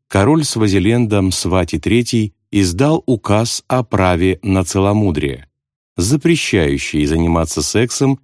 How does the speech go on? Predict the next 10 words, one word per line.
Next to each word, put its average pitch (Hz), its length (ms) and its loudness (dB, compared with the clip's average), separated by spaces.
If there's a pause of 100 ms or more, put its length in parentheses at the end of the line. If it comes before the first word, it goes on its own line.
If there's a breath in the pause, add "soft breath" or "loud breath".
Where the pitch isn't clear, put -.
(120)
с 80 160 -2
девушками 151 680 2
до 120 260 0
двадцати 87 560 -2
одного 107 480 0
года. 69 460 -4 (600)
Нарушителей 92 960 0 (160)
должны 92 520 2
были 139 180 0
штрафовать 95 840 -2